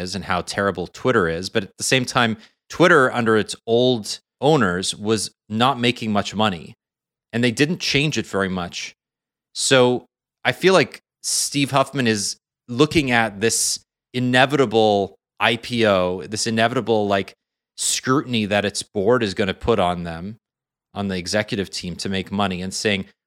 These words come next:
"We don't really have a choice." There's no examples where a social network stayed core to its early mission and was also a successful business.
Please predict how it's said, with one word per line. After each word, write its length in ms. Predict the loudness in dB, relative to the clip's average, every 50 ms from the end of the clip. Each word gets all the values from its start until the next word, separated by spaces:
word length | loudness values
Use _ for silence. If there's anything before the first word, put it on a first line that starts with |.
| _ _
"We 80 | 0 2
don't 120 | 2 2 4
really 200 | 2 2 4 4
have 160 | 2 2 0
a 60 | -2
choice." 460 | -4 -4 -2 0 0 0 0 -2 -4 -4
There's 200 | -4 -2 -2 -2
no 640 | -2 0 2 4 6 6 6 6 4 2 0 -4 -12 _ _ _ _ _
examples 880 | -10 -8 -6 -4 0 2 4 4 4 2 2 0 0 0 0 0 -4 -4
where 440 | 0 2 2 4 4 2 2 0 -4 _ _ _ -10
a 60 | -8
social 380 | -2 2 2 2 4 2 0 0
network 460 | 0 0 -2 -2 -2 -4 -4 -6 -8 -8
stayed 800 | -6 -4 -2 -2 -2 0 2 2 4 4 4 2 0 -2 -4 -8 _ _ _ _
core 320 | -8 0 2 2 4 4 2
to 260 | -2 -2 -2 0 0
its 160 | 0 -2 -6 -8 _
early 320 | 0 0 2 2 2 2 0
mission 600 | 0 0 0 0 0 -2 -2 -4 -4 -8 -14 -20 _ _ _ _ _ _ _ _ _ _ _ _ -2
and 360 | 0 2 4 2 2 0 0
was 200 | 2 2 2 2
also 440 | 0 -2 -2 -2 -2 0 2 2 2
a 40 | 2
successful 580 | 0 -2 -4 -2 -2 -2 -2 -2 -4 -6 -8
business. 600 | -8 -8 -8 -8 -8 -10 -10 -8 -6 -6 -6 -6